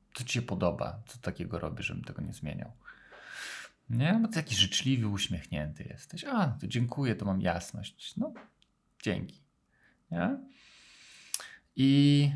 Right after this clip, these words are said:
e, i na przykład w taki sposób, nie?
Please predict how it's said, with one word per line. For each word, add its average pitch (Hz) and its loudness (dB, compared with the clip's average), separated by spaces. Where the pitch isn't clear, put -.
e, 123 4
i - -10
na 196 10
przykład 214 2
w - -10
taki 95 2
sposób, - -12
nie? 180 2